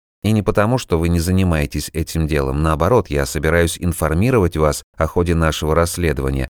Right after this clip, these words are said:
Просто Дафна сейчас в тяжелом эмоциональном состоянии. Я не хочу, чтобы еще кто-то ее опрашивал". "Понимаю. Ладно, когда сочтете возможным.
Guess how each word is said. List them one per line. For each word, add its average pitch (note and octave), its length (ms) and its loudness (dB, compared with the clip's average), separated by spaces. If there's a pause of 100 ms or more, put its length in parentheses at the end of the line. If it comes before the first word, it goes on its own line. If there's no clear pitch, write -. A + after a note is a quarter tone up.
(260)
Просто G2 360 0
Дафна G2 480 0
сейчас F2+ 560 -2
в - 100 -20
тяжелом F#2+ 560 2
эмоциональном E2+ 760 0
состоянии. D#2+ 760 -2
Я E2+ 200 0
не G2+ 100 0
хочу, G#2 440 0 (280)
чтобы F2 320 -4
еще E2+ 400 -2
кто-то - 340 -2
ее D2+ 340 0
опрашивал". C2+ 600 -4 (600)
"Понимаю. F#2 640 2 (360)
Ладно, F#2+ 520 0
когда F#2+ 320 0
сочтете F#2 500 -2
возможным. C2 640 -4